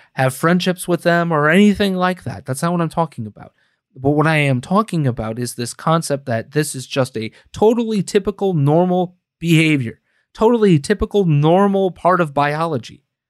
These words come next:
is absolute and utter insanity. That's not to diminish your quote unquote humanity.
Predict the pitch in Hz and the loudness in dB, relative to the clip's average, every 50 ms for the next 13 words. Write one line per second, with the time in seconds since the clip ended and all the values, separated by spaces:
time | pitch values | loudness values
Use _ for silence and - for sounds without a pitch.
0 | _ _ _ _ _ _ _ _ _ _ _ - 156 147 135 139 - - 143 147 | _ _ _ _ _ _ _ _ _ _ _ 0 0 0 0 0 -4 -6 -4 -4
1 | 160 196 202 - - 294 277 208 160 160 165 160 - - 151 139 139 - - - | -4 -4 -6 -6 -4 -4 -2 0 0 0 0 -2 -4 -6 -6 -6 -6 -6 -6 -4
2 | 135 139 139 143 143 139 139 131 127 - 135 120 117 113 113 139 - _ _ _ | -2 0 2 2 2 2 0 -2 -2 -4 -4 -6 -6 -8 -14 -20 -20 _ _ _
3 | _ _ _ _ _ _ _ _ _ _ _ _ _ _ _ _ _ _ _ _ | _ _ _ _ _ _ _ _ _ _ _ _ _ _ _ _ _ _ _ _
4 | _ _ _ _ _ _ _ _ _ _ _ _ _ _ _ _ _ _ _ _ | _ _ _ _ _ _ _ _ _ _ _ _ _ _ _ _ _ _ _ _
5 | _ _ _ _ _ _ _ _ _ - 120 127 - 143 139 139 139 147 135 139 | _ _ _ _ _ _ _ _ _ -6 -4 0 2 2 2 2 2 0 0 0
6 | 131 123 127 135 165 190 190 - - 131 131 147 175 196 175 - _ _ _ - | 0 0 2 2 4 2 2 0 -2 -2 0 2 2 2 2 0 _ _ _ -2
7 | 160 160 165 160 - 170 165 156 - 180 165 151 156 160 170 175 147 131 101 - | 0 0 2 2 0 -2 -2 0 0 0 0 2 2 0 0 0 -2 -4 -6 -10
8 | - | -18